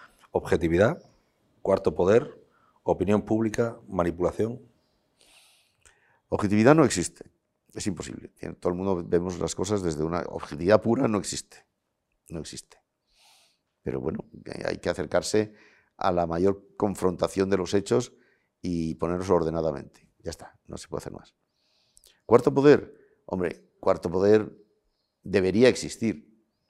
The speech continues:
Speaker 2: pero no existen los otros tres poderes tampoco. ¿Cómo vamos a, a, a pensar que va a existir el cuarto poder cuando no existe ni el judicial ni el parlamentario, que es una vergüenza?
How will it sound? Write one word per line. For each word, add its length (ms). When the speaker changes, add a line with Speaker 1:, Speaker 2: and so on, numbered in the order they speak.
Speaker 2:
pero 160
no 120
existen 320
los 100
otros 180
tres 140
poderes 320
tampoco. 340
¿Cómo 160
vamos 180
a, 300
a, 340
a 120
pensar 320
que 80
va 80
a 20
existir 300
el 60
cuarto 260
poder 260
cuando 240
no 60
existe 260
ni 80
el 80
judicial 440
ni 60
el 100
parlamentario, 580
que 60
es 60
una 120
vergüenza? 480